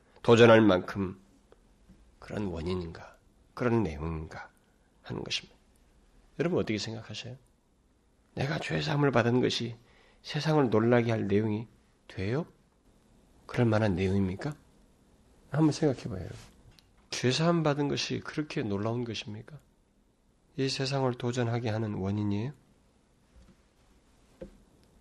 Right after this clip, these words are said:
여러분 한번 생각해 봐요. 이 질문에 대한 답이 모호하면 그 사람은 도전하지 못하겠죠. 자신이 쥐고 있는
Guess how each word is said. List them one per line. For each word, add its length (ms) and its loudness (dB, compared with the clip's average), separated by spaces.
여러분 380 -2
한번 260 -6
생각해 400 -6
봐요. 320 -10
이 140 -2
질문에 460 2
대한 200 0
답이 500 -4
모호하면 640 -2
그 140 -12
사람은 240 0
도전하지 520 -2
못하겠죠. 720 -10
자신이 480 -4
쥐고 380 -4
있는 420 -4